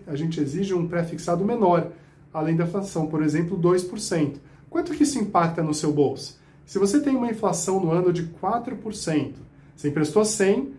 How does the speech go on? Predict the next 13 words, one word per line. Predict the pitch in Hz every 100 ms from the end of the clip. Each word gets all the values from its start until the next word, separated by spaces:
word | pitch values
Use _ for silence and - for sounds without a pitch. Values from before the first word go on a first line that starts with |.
| -
você | -
vai | 156 151
receber | 151 175 147 190
quatro | - 156 165 196
por | 196 214
cento, | - 156 156 -
quatro | 139 156 196
mil | 180 180
reais | 196 160 170
a, | 196 202 - - 185
de | 180
volta. | 208 170 131 - - - - - - -
Mais | 156 185 233 190 - - -